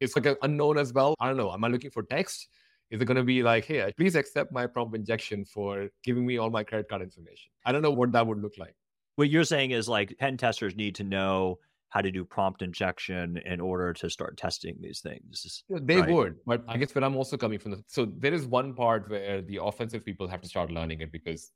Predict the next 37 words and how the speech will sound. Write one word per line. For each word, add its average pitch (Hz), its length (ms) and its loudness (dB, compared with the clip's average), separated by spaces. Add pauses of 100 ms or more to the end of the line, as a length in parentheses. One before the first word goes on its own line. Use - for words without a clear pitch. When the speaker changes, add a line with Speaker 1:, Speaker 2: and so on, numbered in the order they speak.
Speaker 1:
there's 117 140 0
gonna 120 140 4
be 113 100 4
a 95 40 0
question 95 420 -2
asked 90 220 -6
for 90 120 -2
how 98 160 0
do 101 100 -2
we 95 300 -4 (480)
really 113 320 4
test 95 220 0
the 92 60 -10
security 92 540 -4
of 87 220 -4 (500)
our 117 300 6
side 101 260 0
of 95 60 -4
the 92 60 -6
responsibility 87 800 -8
for 80 600 -4 (100)
the 82 160 -4
chat 92 280 0
G 92 140 -6
P 95 140 -8
T 95 360 -4
equivalent. 107 520 2 (400)
So 104 200 2
there 110 160 6
would 131 100 6
be 120 80 6
that 101 220 6
component. 95 560 -2 (100)
The 113 100 2
other 127 200 6
part 104 360 2
is 95 520 0